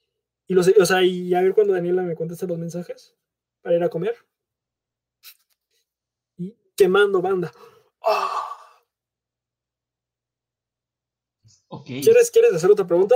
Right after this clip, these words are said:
Speaker 1: O porque creo que, o sea, de la pregunta nos fuimos.
Speaker 2: <laughs> Ok.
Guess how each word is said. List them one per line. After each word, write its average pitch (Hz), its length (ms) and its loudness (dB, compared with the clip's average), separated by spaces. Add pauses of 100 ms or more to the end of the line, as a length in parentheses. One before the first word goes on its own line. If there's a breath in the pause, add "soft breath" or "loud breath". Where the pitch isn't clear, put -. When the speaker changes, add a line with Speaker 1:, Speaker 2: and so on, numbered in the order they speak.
Speaker 1:
O 427 60 6
porque - 240 -8
creo 403 160 2
que, 185 240 4
o 392 80 -8
sea, 170 140 0
de 170 80 0
la 170 120 -2
pregunta 214 320 4
nos 180 200 0
fuimos. 202 320 2
Speaker 2:
<laughs> 208 380 -2
Ok. 175 100 -10